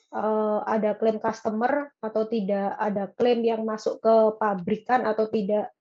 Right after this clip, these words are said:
Terus secara cost, apakah kita itu kompetitif harganya?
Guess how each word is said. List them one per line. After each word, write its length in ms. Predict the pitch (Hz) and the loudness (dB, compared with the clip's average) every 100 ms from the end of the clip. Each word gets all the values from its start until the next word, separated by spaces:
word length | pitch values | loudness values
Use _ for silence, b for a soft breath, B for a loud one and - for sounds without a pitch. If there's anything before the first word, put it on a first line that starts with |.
| _ _ _ | _ _ _
Terus 240 | - 247 262 | -2 0 2
secara 480 | 226 233 214 220 220 | 2 2 2 0 2
cost, 400 | 254 285 - - | 4 4 2 -6
apakah 480 | 214 220 220 226 | -4 -2 -2 -2
kita 320 | - 233 226 220 | 0 0 2 0
itu 480 | 220 269 294 285 - _ _ _ _ - | 2 4 6 4 -2 _ _ _ _ 2
kompetitif 640 | 247 247 247 285 294 269 - | 2 4 2 0 2 2 4
harganya? 720 | 220 208 208 214 208 190 180 | 2 4 4 6 4 2 -6